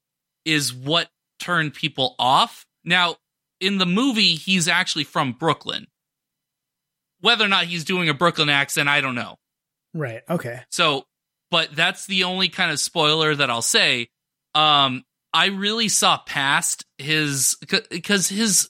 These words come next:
Speaker 1: his voice acting wasn't bad. It's when they specify, like, the teaser, tra-, the trailer kind of, like, did it a disservice. Um, it wasn't bad enough to where it was jarring and, and it pulled me out of the movie.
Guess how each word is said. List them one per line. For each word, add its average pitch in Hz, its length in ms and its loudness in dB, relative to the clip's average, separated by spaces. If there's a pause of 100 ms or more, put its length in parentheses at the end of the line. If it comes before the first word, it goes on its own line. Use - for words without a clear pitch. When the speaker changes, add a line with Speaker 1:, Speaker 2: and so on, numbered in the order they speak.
(120)
Speaker 1:
his 175 200 -2
voice 202 280 -2
acting 160 320 -4
wasn't 135 320 -6 (320)
bad. 87 420 -8 (520)
It's - 340 -4 (1120)
when 208 360 2
they 208 180 0
specify, 165 840 -2
like, 147 280 0
the 156 100 -2
teaser, 170 500 0
tra-, 151 320 -2
the 131 120 -2
trailer 175 680 0
kind 170 260 -2
of, 151 140 -2
like, 135 340 0 (340)
did 151 220 0
it 165 200 2 (280)
a 139 80 -4
disservice. 131 840 0 (540)
Um, 143 520 0 (280)
it 160 140 -2
wasn't 180 320 -2
bad 156 180 0
enough 156 240 -4
to 156 80 -10
where 143 200 2
it 139 80 0
was 117 260 -2
jarring 127 760 2
and, 120 240 -2
and 123 180 -2
it 117 120 -6
pulled 127 240 0
me 120 120 2
out 113 140 0
of 104 80 -4
the 107 60 -10
movie. 101 360 -12